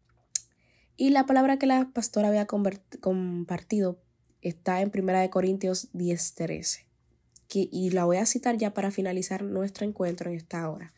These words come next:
que dice: "No les ha sobrevenido ninguna tentación que no sea humana, pero fiel es Dios, quien no los dejará ser tentados más de lo que ustedes pueden soportar, sino que juntamente con la tentación dará la salida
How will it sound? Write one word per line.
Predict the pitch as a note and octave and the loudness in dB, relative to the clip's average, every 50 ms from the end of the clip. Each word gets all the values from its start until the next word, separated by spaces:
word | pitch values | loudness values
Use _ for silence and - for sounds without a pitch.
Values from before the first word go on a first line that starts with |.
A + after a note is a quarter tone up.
| _ _ _ - - _ _ _ _ - | _ _ _ -20 -20 _ _ _ _ -2
que | - F#3+ | 2 2
dice: | G3 F#3+ F3 E3 - - - - - _ - - - | 4 4 2 2 0 -2 -4 -6 -12 _ -14 -4 2
"No | G3 G3+ G3+ A3 A#3+ | 4 6 6 6 6
les | B3+ C4 C4 C4 - - - | 6 4 4 2 0 -2 -4
ha | - F#3+ G3+ A3 | -2 -2 0 0
sobrevenido | - - A3 G#3+ G3+ G3 F#3+ F#3 F#3 F3+ F#3 F#3+ G3 G3 | 2 2 2 2 2 2 2 0 0 -2 -2 -2 -2 -2
ninguna | G3 F#3 F#3 F#3 F#3 F#3+ F#3+ | -2 -2 -2 -2 -2 -2 -4
tentación | - F#3+ F#3+ F#3+ F3 F3 - - F#3 F#3+ G3 | -4 -4 -4 -2 -2 -2 -2 -2 -4 -6 -4
que | - F3+ | -4 -4
no | F3+ F3 F3 | -2 -2 -2
sea | - - - F3+ F3 | -4 -4 -4 -4 -6
humana, | F3 F3 F3 F3 - - - F3 - _ _ _ _ _ _ _ _ _ _ - _ - | -6 -6 -6 -6 -8 -10 -12 -14 -18 _ _ _ _ _ _ _ _ _ _ -20 _ -2
pero | G3 F#3+ F#3+ | 0 2 2
fiel | F#3+ - A3+ G#3+ A3 | 2 2 2 4 4
es | A#3+ B3+ B3+ - | 4 4 2 2
Dios, | - E3 E3 E3+ - - - - _ _ _ _ _ - | 0 -2 -2 -2 -4 -8 -8 -10 _ _ _ _ _ -4
quien | - F#3 F#3 F#3 | 0 0 2 4
no | F#3+ G3 | 4 4
los | G3+ A3 A3+ - | 4 4 2 2
dejará | A3+ G#3 G3 F#3 F3+ F#3 F#3 | 0 0 0 0 0 0 0
ser | F#3 - G3 G3 | 0 0 0 0
tentados | - F#3+ F#3+ F#3+ F#3 F#3 F#3 F#3 - | -2 -2 0 0 0 0 0 0 0
más | G3 F#3+ G3 A3 - | -2 0 0 0 0
de | - | 0
lo | A3 A3 A3 | 0 -2 -2
que | - G3+ | -2 -4
ustedes | - - - - A3+ C4 C4+ G#3 - | -4 -4 -4 -2 -2 0 0 0 -2
pueden | - - F3 E3+ E3 E3 | -4 -2 -2 -2 0 0
soportar, | E3 - E3 E3 - E3 - - - - - - _ _ - - - - - - - | -2 -2 -4 -2 -4 -6 -4 -6 -8 -10 -10 -12 _ _ -20 -20 -20 -20 -20 -6 2
sino | - - - G#3 G#3+ A3+ B3 C#4+ C#4+ | 4 6 8 10 10 10 10 10 10
que | - C#4+ C4 | 8 6 6
juntamente | - - C4+ D4 E4+ G4 G4 E4 C4+ B3 B3 C4 C4 | 6 6 6 6 6 8 8 8 10 10 8 8 6
con | - A#3+ | 6 6
la | A3+ G#3 | 6 6
tentación | G3+ G3+ G3 G3+ G3 G3 - - A3+ A#3 A#3 | 6 4 4 4 4 6 6 6 6 6 6
dará | G#3+ G3 F#3 F#3+ F#3 | 4 4 4 4 4
la | F#3+ F#3+ | 6 6
salida | - - - F3 E3+ E3+ F3+ F3 E3+ D#3+ E3 | 6 6 6 4 2 2 2 2 0 0 -4